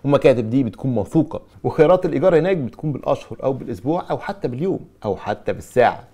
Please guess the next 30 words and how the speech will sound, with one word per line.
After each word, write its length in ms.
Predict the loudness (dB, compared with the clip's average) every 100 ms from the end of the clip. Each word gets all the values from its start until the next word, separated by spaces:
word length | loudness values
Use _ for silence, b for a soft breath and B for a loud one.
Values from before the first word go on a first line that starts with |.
| _
كل 200 | 6 8
ده 300 | 10 8 4 -12 -6
غير 280 | 6 6 8
عضويه 380 | 2 2 4 4
مجانيه 460 | 2 0 2 2
في 80 | 0
المنطقه 260 | -4 0 -2
الحره 500 | 2 0 0 -14 -20 -10
تمنحك 360 | -6 -4 -6 -12
خصومات 540 | -14 -6 -2 -2 -2
على 160 | -6 -6
الفنادق 540 | -6 -4 0 0 0 -4
والانديه 360 | -10 -2 0
الرياضيه 580 | 0 0 0 2 4 4
ودورات 680 | 2 0 -2 4 4 2 -6 _ _
مجانيه 400 | -2 4 4 4
في 100 | 0
البيزنس. 580 | 2 4 4 4 0 -4 _ 4
كل 220 | 6 10
ده 280 | 8 6 -2 -6
زائد 240 | 4 6 6
الاشتراك 640 | 2 2 4 2 0 -14
في 120 | -12
حفل 260 | -10 -8 -8
التكريم 420 | -10 -6 -6 -6
السنوي 400 | -10 0 0 0 -10 _ -4
لتكريم 520 | 4 6 6 4 2 4
رواد 560 | 6 8 8 6 2 -8
ورائدات 920 | 2 8 10 10 4 2 2 2 0
الاعمال. 400 | -8 -8 -8 -12